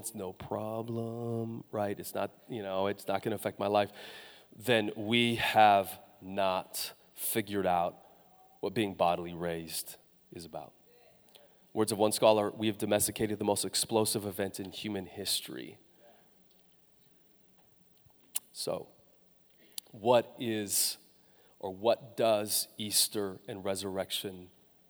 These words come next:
mean? How does that affect us? Number one, and John tells us in our passage here today in chapter twenty and verse one,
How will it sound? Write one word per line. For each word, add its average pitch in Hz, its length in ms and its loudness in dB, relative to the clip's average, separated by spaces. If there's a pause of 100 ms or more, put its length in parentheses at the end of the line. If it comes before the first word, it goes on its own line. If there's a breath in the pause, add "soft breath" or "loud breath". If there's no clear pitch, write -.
(180)
mean? 92 220 -8
How 113 260 2
does 101 320 -8
that 98 320 2 (720 soft breath)
affect - 420 -12
us? - 400 -6 (480 soft breath)
Number 95 180 -6
one, 123 520 2 (600 soft breath)
and 98 100 -12
John 117 260 4
tells 120 320 0
us 104 180 -2
in 104 100 0
our 98 80 0
passage 110 540 -2
here 107 140 -2
today 98 460 -2 (500 loud breath)
in 95 120 -8
chapter 98 320 2
twenty 101 320 -2
and 92 100 -8
verse 95 240 -2
one, 101 340 -6